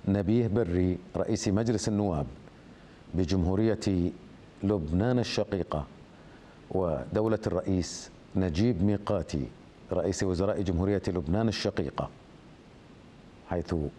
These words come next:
يقدمون واجب العزاء لسموه حفظه الله ولأسرة آل الصباح الكرام في هذه الأثناء. إذن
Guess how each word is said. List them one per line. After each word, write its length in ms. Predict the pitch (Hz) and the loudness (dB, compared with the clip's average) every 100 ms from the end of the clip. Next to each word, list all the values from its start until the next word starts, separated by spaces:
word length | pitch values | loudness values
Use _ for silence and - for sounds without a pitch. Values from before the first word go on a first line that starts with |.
| - - - - - - - - | -18 -20 -20 -20 -20 -20 -10 -6
يقدمون 720 | - 98 80 95 98 92 82 - - - - - - - - | -2 -2 0 2 2 2 -2 -6 -18 -20 -20 -20 -20 -20 -4
واجب 340 | 85 110 117 | 0 2 2
العزاء 480 | 107 87 82 87 76 - - - - - - - - - | 2 2 2 2 0 -6 -20 -20 -20 -20 -20 -20 -12 -2
لسموه 600 | 95 - 104 113 104 92 | 0 2 2 2 2 2
حفظه 440 | 82 110 101 87 | 0 -4 -2 -2
الله 300 | 95 85 76 - - - - - - - - | 0 0 -2 -6 -16 -20 -20 -20 -20 -16 -4
ولأسرة 960 | 95 92 90 - 107 107 90 90 78 76 - - - - - - - - - - | 0 0 0 -2 -2 -2 -2 0 0 -2 -8 -20 -20 -20 -20 -20 -20 -20 -10 -2
آل 120 | 113 | -2
الصباح 440 | 101 - 95 90 87 | 0 -2 0 0 -2
الكرام 540 | 85 98 82 76 71 - - - - - - - - | -4 -2 -2 -2 -2 -6 -14 -20 -20 -20 -20 -10 -2
في 140 | 101 | 0
هذه 500 | 95 85 78 80 76 - - - - - - - - - - - - - - - | 2 0 0 0 -2 -6 -18 -20 -20 -20 -20 -20 -20 -20 -20 -20 -20 -20 -20 -4
الأثناء. 520 | 110 104 98 92 67 - - - - - - - - - - | -2 -2 -2 -2 -4 -8 -16 -20 -20 -20 -20 -20 -20 -18 -4
إذن 320 | 95 113 131 | 0 0 0